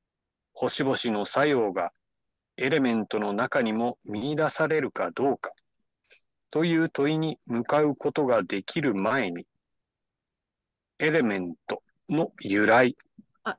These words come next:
Speaker 2: ちょっとそこまでにしますか？
Speaker 1: について。はい。
Speaker 2: あ、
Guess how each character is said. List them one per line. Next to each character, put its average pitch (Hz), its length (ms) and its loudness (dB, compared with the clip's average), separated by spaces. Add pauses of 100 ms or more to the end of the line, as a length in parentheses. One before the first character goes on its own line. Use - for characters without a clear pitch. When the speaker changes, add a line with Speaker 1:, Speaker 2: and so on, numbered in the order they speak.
(140)
Speaker 2:
ち 320 80 -6
ょ - 20 0
っ - 20 0
と 269 120 0
そ 214 40 4
こ 175 60 4
ま 170 60 2
で 208 40 2
に 208 40 2
し 185 120 0
ま - 0 -
す - 0 -
か？ - 20 2
Speaker 1:
に 170 140 -6
つ - 80 -8
い 143 40 0
て。 147 60 -8 (1400)
は 175 80 2
い。 175 100 -2 (640)
Speaker 2:
あ、 220 200 -2